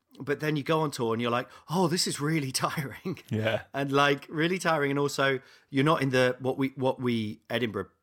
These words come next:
Speaker 1: uh, Festival folk call the Edinburgh bubble, which is where,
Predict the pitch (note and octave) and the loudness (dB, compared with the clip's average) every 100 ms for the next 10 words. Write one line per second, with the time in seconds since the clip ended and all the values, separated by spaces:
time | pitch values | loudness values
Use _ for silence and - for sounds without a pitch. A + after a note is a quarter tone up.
0 | _ _ _ - G2 F#2 C#3+ C3+ G#2+ G2 | _ _ _ -8 -8 -4 -2 -2 -4 -10
1 | - A2+ G#2 - - G#2 G2+ A2+ A#2 G#2+ | -4 -2 -2 -4 -6 -6 -2 0 0 -2
2 | G#2 F#2+ A#2+ G2 F2+ - - - - - | -4 -2 -4 -4 -12 -16 -20 -20 -14 -10
3 | A2 A#2 - A2+ G#2+ G2+ G2+ G2 | -6 -6 -4 -2 0 -2 -4 -6